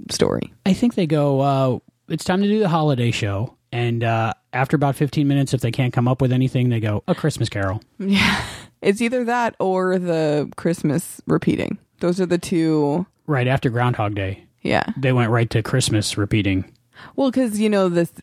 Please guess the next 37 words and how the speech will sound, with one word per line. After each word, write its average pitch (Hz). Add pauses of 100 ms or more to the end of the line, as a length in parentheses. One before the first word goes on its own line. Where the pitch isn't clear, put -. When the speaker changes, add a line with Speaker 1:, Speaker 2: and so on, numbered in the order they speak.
(140)
Speaker 1:
the 165
saying, 151
"Why 160
can't 151
every 147
day 139
be 120
Christmas?" - (220)
Speaker 2:
Is 139
it 127
bad 131
that 127 (160)
sometimes 127
when 117
I 110
watch 110
the, 107
uh, 101
Hallmark 110
or 101 (220)
A 113
B 110
C 110
Family 110
Channel 107
movies, 107 (120)
I 113
think 117
that 110
this 113
is 131
gonna 135
be 120
a 113
repeating 110
Christmas 117
movie, 135